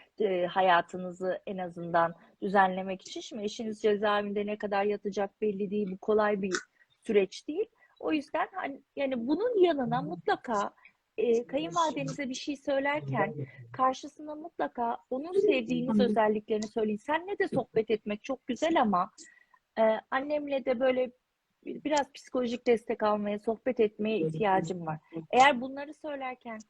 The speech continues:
Speaker 1: kayınvalidenizin iyi bir özelliğini ona söylerseniz onun gardını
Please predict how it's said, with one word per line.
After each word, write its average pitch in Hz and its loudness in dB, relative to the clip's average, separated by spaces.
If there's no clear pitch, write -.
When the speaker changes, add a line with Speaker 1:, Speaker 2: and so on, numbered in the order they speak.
Speaker 1:
kayınvalidenizin 240 -6
iyi 254 -2
bir 254 2
özelliğini 214 2
ona 220 -4
söylerseniz 214 -2
onun 285 -4
gardını 262 2